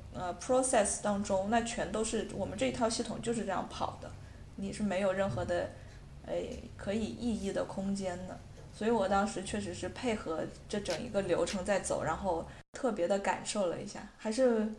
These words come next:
Speaker 1: 蛮神奇的。
Speaker 2: 对，那我，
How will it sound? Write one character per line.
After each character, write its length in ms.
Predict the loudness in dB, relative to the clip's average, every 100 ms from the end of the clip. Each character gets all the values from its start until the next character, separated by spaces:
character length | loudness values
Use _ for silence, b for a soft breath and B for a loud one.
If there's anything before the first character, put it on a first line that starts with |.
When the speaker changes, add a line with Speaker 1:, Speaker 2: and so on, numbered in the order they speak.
| -10 b b b b
Speaker 1:
蛮 180 | -2 0
神 240 | 0 -2 -2
奇 200 | -2 -2
的。 60 | 0 -2 -4 -14 B B B B B B B -16 -16 -14 -8
Speaker 2:
对， 140 | -4 -4 -4 -12 -4
那 100 | 4
我， 200 | 6 6